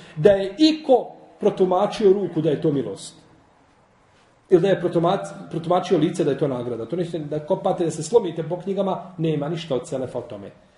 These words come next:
Svako kaže od njih, <clears throat> onako,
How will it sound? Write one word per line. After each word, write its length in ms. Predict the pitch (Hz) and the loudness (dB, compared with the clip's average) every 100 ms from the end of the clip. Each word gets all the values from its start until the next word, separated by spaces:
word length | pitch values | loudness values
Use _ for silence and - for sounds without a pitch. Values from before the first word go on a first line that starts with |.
| _ | _
Svako 340 | - - 202 147 | -6 -2 0 0
kaže 300 | 175 165 147 | 0 2 2
od 120 | 165 | 2
njih, 140 | 165 - - | -2 -6 -6
<clears throat> 1400 | - 190 - - - - _ _ _ _ _ _ _ _ 139 | 0 0 -2 -8 -18 -20 _ _ _ _ _ _ _ _ 0
onako, 540 | 151 180 - 202 196 | 0 0 0 0 0